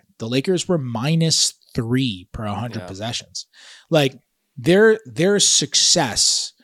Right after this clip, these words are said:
Speaker 1: was pred-, or their, their, their anticipated success was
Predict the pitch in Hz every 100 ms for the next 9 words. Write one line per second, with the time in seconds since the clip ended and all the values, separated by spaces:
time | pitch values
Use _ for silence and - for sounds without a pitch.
0 | _ - 139 - - 175 165 135 151 139
1 | 147 120 156 143 123 131 147 131 127 -
2 | 269 170 135 123 110 - 110 - 98 -
3 | - - _ _ _ - 147 143 139 120
4 | -